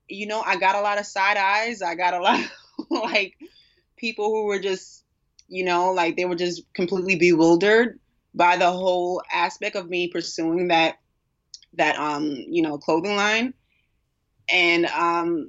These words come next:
I just knew that this was something that I had to do. And God gave me the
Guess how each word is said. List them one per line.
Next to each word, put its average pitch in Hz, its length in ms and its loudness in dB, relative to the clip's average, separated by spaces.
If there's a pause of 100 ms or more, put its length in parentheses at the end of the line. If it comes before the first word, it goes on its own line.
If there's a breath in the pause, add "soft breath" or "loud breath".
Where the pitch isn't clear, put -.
I 180 120 2
just 190 180 -4
knew 190 300 -2
that 175 140 0
this 185 140 -6
was 180 160 -10
something 180 280 -4
that 175 100 -2
I 175 60 0
had 156 240 -4
to 165 80 -4
do. 190 400 0
And 170 200 0
God 190 280 2
gave 175 200 -6
me 175 160 -12
the 175 100 -4